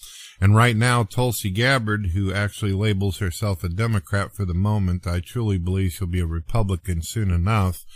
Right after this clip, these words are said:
is, uh, attacking Netflix. Uh, there are thousands and thousands of people,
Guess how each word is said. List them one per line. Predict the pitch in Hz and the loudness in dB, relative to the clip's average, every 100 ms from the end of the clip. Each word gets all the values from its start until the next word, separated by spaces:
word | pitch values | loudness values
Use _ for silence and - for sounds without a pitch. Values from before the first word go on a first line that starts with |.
| - - - - - | -20 -20 -20 -20 -4
is, | 95 95 87 | 0 2 2
uh, | 101 98 95 95 - | 4 4 4 0 -4
attacking | 101 - 110 107 - 92 | -4 0 2 0 -2 0
Netflix. | 90 90 85 - 87 90 - - | 2 0 -4 -6 -6 -6 -8 -6
Uh, | 85 85 87 98 - _ _ _ - | -4 -4 -6 -12 -20 _ _ _ -4
there | 113 101 92 | 0 2 2
are | 87 | 0
thousands | - 117 113 110 101 85 87 80 | 0 0 2 2 2 2 2 2
and | 85 | 0
thousands | 98 95 85 82 82 | 2 4 2 2 0
of | 82 | -2
people, | - - - 90 90 | 0 0 0 -4 -4